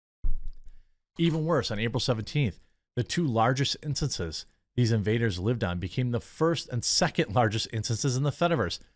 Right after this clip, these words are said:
overtaking the mainstream Mastodon dot cloud and Mastodon dot social instances in the process, and making up roughly forty percent of the total Fediverse population, or fifty percent if you included their rapidly sprawling network.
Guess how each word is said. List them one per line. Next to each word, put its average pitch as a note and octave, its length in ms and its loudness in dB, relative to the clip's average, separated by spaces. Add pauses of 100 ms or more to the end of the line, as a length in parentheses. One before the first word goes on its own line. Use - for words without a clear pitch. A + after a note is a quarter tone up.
(380)
overtaking C#3+ 520 0
the B2 40 0
mainstream A#2+ 640 0
Mastodon A2 500 0
dot G#2+ 220 0
cloud C3 400 0
and G#2+ 120 -4
Mastodon G#2+ 480 -2
dot A#2 200 -2
social D3+ 380 -2
instances G#2+ 480 -2
in D3+ 100 0
the E3 80 -2
process, E3 560 -2 (640)
and A#2 100 -2
making C#3 220 0
up C3 100 -2
roughly C3 220 2
forty D#3 480 -2
percent C3 460 0 (360)
of G#2 60 -12
the G#2+ 100 2
total B2+ 380 -2
Fediverse G2 440 0
population, B2+ 680 2 (420)
or C3+ 100 2
fifty F3 360 2
percent G#2+ 360 0
if - 140 -4
you B2+ 60 2
included A#2+ 340 2
their G2+ 100 2
rapidly A2 440 0
sprawling F2+ 440 -2
network. C#3 420 2